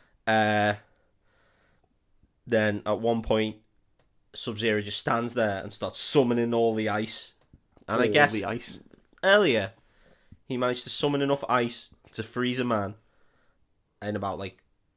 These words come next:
Speaker 1: three seconds.
Speaker 2: Yeah.
Speaker 1: Now, totally different game
Speaker 2: Throws
Speaker 1: plan.
Speaker 2: a gun instantly.
Speaker 1: Immediately.
Speaker 2: Yeah.
Speaker 1: Uh, now, different game plan, mate.
Speaker 2: Okay.
Speaker 1: He's gotta step it up for Liu Kang.
Speaker 2: Okay.
Speaker 1: So he just stands there like a crab for, like,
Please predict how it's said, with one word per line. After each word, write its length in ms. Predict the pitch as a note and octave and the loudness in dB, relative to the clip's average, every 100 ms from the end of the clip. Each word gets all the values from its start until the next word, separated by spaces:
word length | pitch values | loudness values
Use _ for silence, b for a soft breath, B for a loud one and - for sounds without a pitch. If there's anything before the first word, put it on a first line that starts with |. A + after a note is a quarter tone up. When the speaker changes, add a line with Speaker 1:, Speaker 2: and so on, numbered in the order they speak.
| _ | _
Speaker 1:
three 240 | - G2+ F#2+ | -12 -10 -8
seconds. 520 | - F2+ - F#2+ F2+ | -6 -8 -8 -12 -10
Speaker 2:
Yeah. 300 | A#2 A2+ F#2+ - _ _ - | -2 0 0 -4 _ _ -4
Speaker 1:
Now, 440 | B2 C3+ A#2 F#2+ - F#2+ - | 2 4 4 2 -6 -16 -6
totally 260 | C3 G#2+ | 0 0
different 240 | F#2+ G2+ F2 | -2 -6 -8
game 120 | F2 | -2
Speaker 2:
Throws 140 | B2 | -2
Speaker 1:
plan. 100 | G#2+ | -2
Speaker 2:
a 20 | |
gun 300 | G#2 A2 A2+ - | -2 -4 -4 -8
instantly. 580 | A#2 A2 - G#2+ - G#2 | -8 -8 -10 -12 -10 -8
Speaker 1:
Immediately. 800 | - A#2+ A#2+ B2 A#2+ A#2 A#2 A#2 B2 | -4 -2 0 0 0 0 -2 -2 -4
Speaker 2:
Yeah. 260 | A#2+ G2+ - | -2 -2 -2
Speaker 1:
Uh, 180 | A2+ A2+ | 0 2
now, 420 | A#2 C3 A2+ G#2+ - | 2 4 2 0 -4
different 260 | A2+ A2+ | -4 -2
game 160 | G2+ G2+ | -4 -4
plan, 180 | G2+ G#2+ | -2 -2
mate. 220 | G#2 - _ | -2 -6 _
Speaker 2:
Okay. 280 | A#2 G#2+ G#2 - _ - | -6 -2 -2 -4 _ -14
Speaker 1:
He's 160 | G#2 | -10
gotta 140 | G#2 G#2+ | -4 -4
step 260 | - G#2 G#2 | 0 -2 -2
it 60 | |
up 120 | G#2 | -4
for 80 | A2 | -4
Liu 160 | A2 F#2+ | -6 -6
Kang. 320 | - G2+ F#2+ - | -6 -6 -8 -10
Speaker 2:
Okay. 280 | A#2+ G#2 G#2 B B | -4 -2 -2 B B
Speaker 1:
So 140 | - A2+ | -6 -4
he 80 | |
just 220 | A2+ B2 - | -2 -2 0
stands 360 | - G#2 G#2+ | 0 0 0
there 220 | A2+ A2 A2 | 2 2 0
like 200 | F#2+ - | -4 -10
a 20 | |
crab 420 | - A2 G2 F#2 - _ _ _ _ | -4 0 0 -2 -8 _ _ _ _
for, 160 | - G2+ | -8 -4
like, 400 | F#2 F2 - | -4 -6 -10